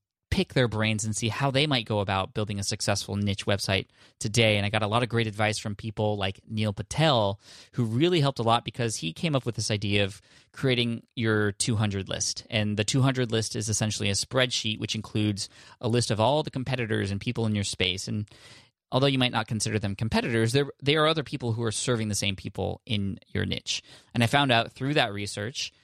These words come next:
not only who are the top players who I could connect with, who could potentially guest post on my site, whose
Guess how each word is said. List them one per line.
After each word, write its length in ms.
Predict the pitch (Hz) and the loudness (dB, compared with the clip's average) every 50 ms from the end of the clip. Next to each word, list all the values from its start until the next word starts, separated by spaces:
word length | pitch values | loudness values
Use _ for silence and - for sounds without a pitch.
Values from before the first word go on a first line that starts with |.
| _ _ - | _ _ -2
not 240 | 120 120 127 143 147 | 2 4 4 6 4
only 260 | 131 127 127 120 117 | 4 2 0 0 0
who 180 | 107 110 127 139 | 0 0 0 0
are 60 | 131 | 0
the 60 | 120 | 0
top 220 | 110 120 107 107 - | 0 -2 -2 -4 -2
players 380 | - 104 101 101 107 120 117 | -2 0 0 0 0 -2 -2
who 120 | - 127 110 | 0 0 0
I 60 | 101 | 0
could 160 | - 110 107 | -2 -4 -8
connect 300 | - 110 104 92 92 - | -6 -2 -2 -2 -2 -2
with, 160 | 104 107 - | -2 -2 -2
who 80 | - 107 | -4 -4
could 180 | - 107 101 | -4 -4 -4
potentially 380 | - 104 - 104 98 - 107 101 | -4 -4 -4 -4 -4 -2 -4 -4
guest 280 | 95 - 104 101 101 - | 0 0 0 0 0 0
post 240 | - 101 98 - | -2 -2 0 0
on 40 | 101 | -2
my 120 | 101 98 101 | -2 -2 0
site, 260 | - - 101 113 127 | 0 0 0 0 2
whose 200 | 123 120 107 | 0 0 0